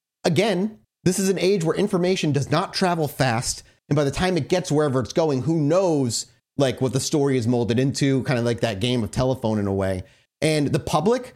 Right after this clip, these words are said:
even the newspapers that were voraciously taking up, uh, the man-eater kind of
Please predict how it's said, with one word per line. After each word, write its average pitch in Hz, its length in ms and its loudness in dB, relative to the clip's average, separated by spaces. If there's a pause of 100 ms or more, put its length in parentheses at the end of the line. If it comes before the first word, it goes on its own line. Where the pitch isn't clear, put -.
(400)
even 196 320 2
the 196 80 0
newspapers 175 600 0
that 139 140 2
were 135 120 2
voraciously 165 840 0
taking 165 400 -2
up, 143 300 -4
uh, 107 400 0 (300)
the 139 100 2
man-eater 135 800 0
kind 113 200 0
of 104 180 -4